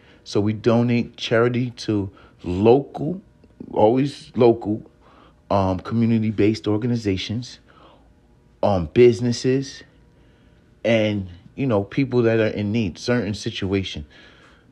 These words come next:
But most of it is we wanna make sure that the money's being handled right. So we prefer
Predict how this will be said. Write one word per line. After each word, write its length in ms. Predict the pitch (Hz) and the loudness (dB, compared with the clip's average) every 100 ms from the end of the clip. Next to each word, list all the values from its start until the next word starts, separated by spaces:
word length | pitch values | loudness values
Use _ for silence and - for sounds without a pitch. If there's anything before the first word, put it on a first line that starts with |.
| - | 0
But 80 | |
most 340 | 98 113 123 - | 4 4 2 2
of 140 | 113 | 2
it 100 | 110 | 4
is 160 | 101 98 | 2 -2
we 140 | 101 | -2
wanna 240 | 104 104 95 | 0 0 0
make 220 | 98 92 | 0 -2
sure 320 | - 101 98 | -4 0 0
that 180 | 87 - | 0 -2
the 60 | |
money's 320 | 87 95 95 85 | -2 -2 -2 -4
being 200 | 90 85 | -4 -2
handled 360 | 101 104 92 | -2 -2 -2
right. 180 | 85 85 | -2 -4
So 140 | - | -6
we 120 | 80 85 | -8 -8
prefer 540 | - - 110 104 101 | -10 -4 2 2 0